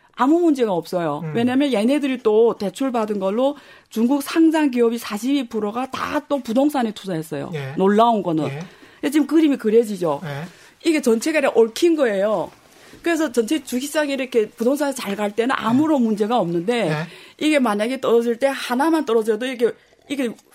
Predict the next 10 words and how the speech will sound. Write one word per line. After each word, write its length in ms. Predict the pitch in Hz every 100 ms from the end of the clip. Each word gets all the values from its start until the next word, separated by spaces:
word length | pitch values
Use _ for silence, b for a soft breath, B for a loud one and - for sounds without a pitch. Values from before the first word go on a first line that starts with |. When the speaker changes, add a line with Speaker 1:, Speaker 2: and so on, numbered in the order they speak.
| - -
Speaker 1:
와르르 340 | - 208 208 214 262
스물두 380 | 285 311 294 294
개 160 | 269
기업이 260 | 240 240 247
다 160 | 220
가서 220 | 240 233 226
무너지는 460 | 185 226 220 196
거죠. 560 | 175 160 165 180 160 156 b b b
그래서 640 | - 254 247 320 294 165
Speaker 2:
예. 80 | 131